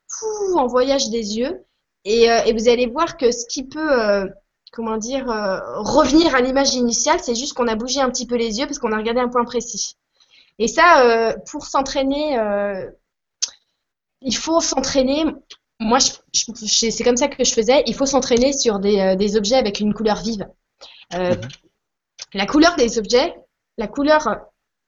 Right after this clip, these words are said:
Speaker 1: autour des objets, c'est la couleur non manifestée de l'objet.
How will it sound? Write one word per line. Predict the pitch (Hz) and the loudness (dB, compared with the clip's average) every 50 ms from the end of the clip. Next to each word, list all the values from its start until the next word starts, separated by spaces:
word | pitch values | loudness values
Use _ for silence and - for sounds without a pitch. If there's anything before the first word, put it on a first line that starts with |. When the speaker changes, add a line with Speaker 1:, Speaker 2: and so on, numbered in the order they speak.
| _ _ _ _ | _ _ _ _
Speaker 1:
autour | - - - 339 359 339 | -6 0 2 2 2 4
des | 254 247 196 202 | 2 0 0 0
objets, | 190 175 185 196 202 240 285 | -4 -4 -4 -4 -4 -4 -6
c'est | - - 240 | -2 0 0
la | 220 214 | 0 2
couleur | 214 285 277 330 302 294 | 2 2 2 2 4 4
non | 262 262 311 | 2 4 4
manifestée | 311 294 269 262 247 - 254 240 247 - 311 | 4 4 4 2 2 0 0 -2 -2 -2 -4
de | 269 226 | -2 0
l'objet. | 220 202 185 - 180 | -2 -2 -2 -6 -8